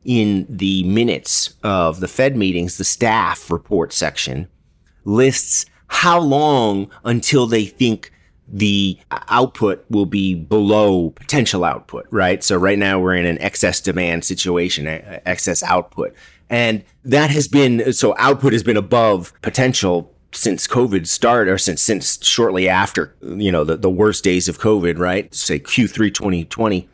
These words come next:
And what's basically happened is they've kept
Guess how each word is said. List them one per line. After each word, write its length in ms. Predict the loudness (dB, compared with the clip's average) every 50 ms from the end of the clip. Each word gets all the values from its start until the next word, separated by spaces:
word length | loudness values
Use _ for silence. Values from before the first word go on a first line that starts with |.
| _ -2
And 220 | 0 2 4 4 2
what's 220 | 2 0 0 0
basically 480 | 2 2 2 4 2 -2 -2 -2 -2 0
happened 440 | 2 2 2 2 2 2 0 2
is 240 | 4 2 2 2 -2 -6 _ _ _ _ _
they've 340 | -2 0 2 2 0 -2 -8 -8
kept 340 | -4 -4 -4 -4 -4 -10